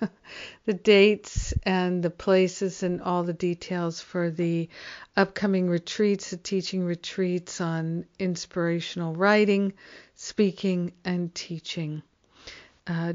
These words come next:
Jennifer Hadley and John Mundy joining together. So grateful for that. So stay tuned. Also the Forgive and Be Free retreat and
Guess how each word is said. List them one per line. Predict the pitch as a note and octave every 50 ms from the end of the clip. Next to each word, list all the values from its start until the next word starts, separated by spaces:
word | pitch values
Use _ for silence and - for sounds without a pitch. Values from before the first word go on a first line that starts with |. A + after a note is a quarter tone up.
| E3+ -
Jennifer | - - G3 F#3+ F#3 F#3 F3 - G3
Hadley | F#3+ G#3+ A#3+ A#3+ A#3 B3 B3 B3 A#3+ A3+ A#3 -
and | - F3+ F3
John | E3+ F3 E3+ F3 F3 E3+ E3+
Mundy | E3+ E3+ E3+ E3+ E3 D#3+ E3+ E3 E3 D#3+ - _
joining | - - - F3+ F3+ F3 E3+ E3+ E3 E3 E3
together. | - - - E3 - - D#3+ D#3 D3+ D#3 D#3 D#3 D#3 D#3+ E3+ _ -
So | - - - F#3+
grateful | E3+ - - E3+ E3 D#3+ - -
for | E3 - - F3+
that. | E3 E3 D#3+ D#3 D3+ D#3+ - - - - - - - - - - _
So | - - - - B3 A#3 G3 E3+ D#3+
stay | D#3+ - - - - G#3+ A#3 B3
tuned. | A#3+ - - - - A3 G#3+ F#3 E3+ D#3+ E3 F3+ G#3 A#3 B3 - - - - - - - - -
Also | - G3 G#3+ G#3+ - A#3+ A3+
the | F#3+ G3+
Forgive | F3+ - G3+ G3 E3+ G3+ G3
and | F#3+ G3 F#3+ F3
Be | F#3 F3+
Free | E3+ - - - - - A#3 A#3 A3+ A3+
retreat | G#3+ G#3+ G#3 G#3 - - - A3 A3 G#3+ G#3+ A3+ A3 G#3+ - - - - _ -
and | F#3+ F3+ F3+ F#3 F#3 F#3 F#3 F#3 F3+ F#3+